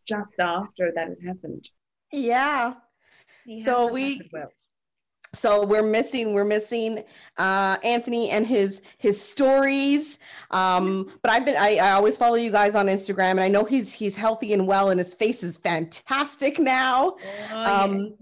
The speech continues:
Speaker 1: back.
Speaker 2: then there's Simon, um, and
Speaker 1: New
Speaker 2: who,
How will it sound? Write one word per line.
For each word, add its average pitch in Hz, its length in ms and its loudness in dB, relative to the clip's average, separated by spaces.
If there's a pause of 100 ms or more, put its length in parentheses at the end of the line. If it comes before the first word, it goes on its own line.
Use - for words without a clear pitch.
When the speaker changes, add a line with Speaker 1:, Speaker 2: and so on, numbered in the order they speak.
(200)
Speaker 1:
back. 185 160 -8 (640)
Speaker 2:
then 294 220 4
there's 381 200 2
Simon, 311 680 2 (480)
um, 233 720 0 (160)
and 240 320 -2
Speaker 1:
New 233 180 -8
Speaker 2:
who, 277 120 -2